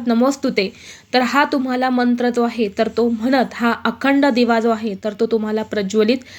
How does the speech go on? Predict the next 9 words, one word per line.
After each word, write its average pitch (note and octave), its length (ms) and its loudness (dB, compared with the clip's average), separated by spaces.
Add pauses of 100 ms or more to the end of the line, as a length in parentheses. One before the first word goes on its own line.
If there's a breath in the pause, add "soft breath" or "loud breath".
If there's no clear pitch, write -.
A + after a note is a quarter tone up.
(220 loud breath)
करायचा A3 380 2
आहे. G3 220 -6 (460)
कोणत्याही E4 600 4
शुभ D#4+ 320 0 (120)
काम C#4 240 0
करण्याच्या C4 500 0
पूर्वी B3+ 380 -2
दिवा B3 340 2
लावताना B3 640 2